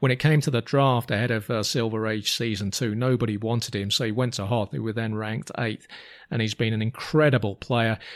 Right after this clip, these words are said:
Long rumoured to be leaving, but as Hoth got stronger, he is now at a club that can provide him with the trophies he craves, and he's now won three of them. Uh, Pruneface gave Hoth the lead on just,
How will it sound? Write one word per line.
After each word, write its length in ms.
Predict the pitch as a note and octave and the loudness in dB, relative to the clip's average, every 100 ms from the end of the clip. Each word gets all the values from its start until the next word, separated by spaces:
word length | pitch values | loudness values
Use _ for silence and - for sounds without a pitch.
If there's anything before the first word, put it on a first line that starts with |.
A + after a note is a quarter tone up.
| - | -6
Long 300 | - C3+ C3+ | 2 4 4
rumoured 320 | B2 B2+ B2 A2+ | 4 4 2 0
to 100 | A#2+ | 0
be 120 | A2+ | 0
leaving, 440 | A#2+ B2 A#2 B2 | 0 2 2 2
but 100 | A2 | 0
as 140 | A2+ G#2 | -2 -2
Hoth 300 | C#3+ A#2+ - | 2 0 0
got 200 | A#2 - | -4 -2
stronger, 460 | - - C3 A#2 | -4 2 2 2
he 300 | G2 C3 B2 | 2 2 2
is 160 | B2 G2+ | 2 2
now 220 | B2 A2+ | 0 0
at 60 | G#2+ | -2
a 60 | |
club 420 | G2+ - D3 A#2 - - - - - | -4 0 4 4 0 -10 -18 -12 -2
that 480 | A#2+ A#2+ B2 - - | 0 4 4 2 0
can 380 | B2+ A#2+ A2+ - - | 2 2 0 -4 -10
provide 460 | - B2+ B2 A#2+ A#2 | 0 2 4 4 2
him 200 | A2 G#2 _ - - | 2 0 _ -16 -2
with 420 | B2+ A#2+ A2+ - _ - - | 2 4 2 -2 _ -18 -2
the 240 | B2+ A2+ | 2 2
trophies 640 | - D3+ A#2+ A2 - A2 G#2 | 2 2 2 0 0 0 0
he 80 | A#2 | -4
craves, 560 | - D3+ C3 B2 A2+ | 0 2 4 4 2
and 80 | B2+ | 2
he's 180 | A2+ A#2 | 0 2
now 200 | B2 A#2 | 2 2
won 240 | A2+ G#2+ | 2 -2
three 300 | - - C#3 | -4 2 4
of 80 | B2+ | 6
them. 160 | B2 B2+ - - | 4 0 -4 -2
Uh, 120 | F3 D3+ | 2 2
Pruneface 1000 | - E3 F#3 F3 - F3 E3 D#3 - - | 4 6 8 6 6 4 6 4 2 0
gave 800 | D#3+ D3+ D3+ D3 C#3+ C#3+ C3+ C3 | 4 6 6 6 6 6 4 2
Hoth 400 | - D3 C#3+ - - _ - - _ - | 2 4 4 0 -20 _ -20 -20 _ -6
the 180 | C#3+ B2+ | 0 2
lead 680 | C3 C#3 C#3 C#3+ C#3 C3+ - - | 4 6 6 6 6 4 -2 -2
on 600 | C3+ B2+ B2+ B2+ B2 B2 | 2 4 4 4 2 2
just, 300 | - C3+ | 2 0